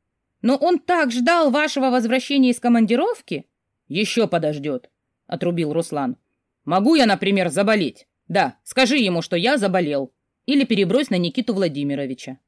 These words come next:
«Но он хочет разговаривать с вами, Руслан Андреевич». «Кого там на меня опять хочет перебросить светоч всего Росвуда?»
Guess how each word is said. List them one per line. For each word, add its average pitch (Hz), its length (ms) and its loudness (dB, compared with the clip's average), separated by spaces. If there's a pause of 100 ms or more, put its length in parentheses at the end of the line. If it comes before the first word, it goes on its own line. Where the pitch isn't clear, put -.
(840)
«Но 269 220 2
он 440 240 0
хочет 320 320 0
разговаривать 269 680 0
с - 80 -10
вами, 381 360 2
Руслан 370 400 0
Андреевич». 247 680 0 (1120)
«Кого 269 320 2
там 262 240 4
на 233 100 6
меня 240 280 6
опять 226 300 2
хочет 190 360 -4
перебросить 202 580 0
светоч 254 400 -4
всего 233 300 0
Росвуда?» 214 560 -2